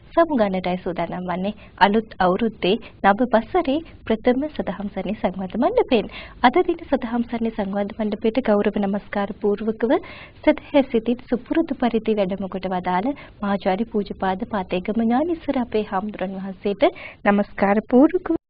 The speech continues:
දී පුද කර සිටින ඔබේ හාමුදුරනේ පින්පොත් අනුමෝදන් කර සිටින ඔබ වහන්සේට ඔබ වහන්සේ සිදු කරන ශාසනික ශාස්ත්‍රීය සේවාවන් තව දුරටත් චිරාත් කාලයක් කරගෙන යන්නට ඔබ වහන්සේට නිදුක් නිරෝගී සම්පත්,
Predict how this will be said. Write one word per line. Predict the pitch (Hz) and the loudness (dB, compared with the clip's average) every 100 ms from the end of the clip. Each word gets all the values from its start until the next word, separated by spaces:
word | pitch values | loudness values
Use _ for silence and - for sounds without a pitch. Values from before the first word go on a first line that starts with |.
| _ _ - | _ _ -10
දී | 226 | -6
පුද | 226 220 | -4 -2
කර | 220 | -4
සිටින | 220 202 196 202 | -2 -4 -4 -6
ඔබේ | 190 185 | -8 -8
හාමුදුරනේ | 196 208 185 214 | -8 -6 -4 -4
පින්පොත් | 269 262 220 214 - | -2 -2 -2 -4 -4
අනුමෝදන් | 202 196 196 190 190 | -6 -4 -4 -4 -6
කර | 196 | -8
සිටින | 185 185 - | -10 -12 -8
ඔබ | 185 180 | -6 -6
වහන්සේට | 185 185 - 202 403 - - - | -6 -8 -4 -2 -4 -6 -14 -10
ඔබ | 220 208 | 0 0
වහන්සේ | 208 202 190 190 | 0 -6 -4 -6
සිදු | 196 196 | -6 -6
කරන | - 233 311 320 - - | -4 -4 -4 -6 -14 -8
ශාසනික | - 240 247 311 311 | 0 0 0 -8 -8
ශාස්ත්‍රීය | 311 294 254 - 254 262 262 - - - | -4 -2 -2 -4 -2 0 -2 -12 -14 -10
සේවාවන් | - 392 370 214 190 196 214 | 4 6 6 4 2 -4 -2
තව | 196 202 | -2 -2
දුරටත් | 190 214 - | -2 -4 -2
චිරාත් | 226 214 247 - | 0 0 -2 -6
කාලයක් | 202 190 190 - | -6 -4 -4 -4
කරගෙන | 208 185 190 | -6 -4 -6
යන්නට | 185 196 208 | -4 -4 -4
ඔබ | 220 | -4
වහන්සේට | 190 185 190 196 269 | -4 -6 -6 -6 -2
නිදුක් | 262 202 202 | 0 0 -2
නිරෝගී | 190 185 190 | -2 -2 -2
සම්පත්, | 202 302 339 294 | -2 -2 -2 -6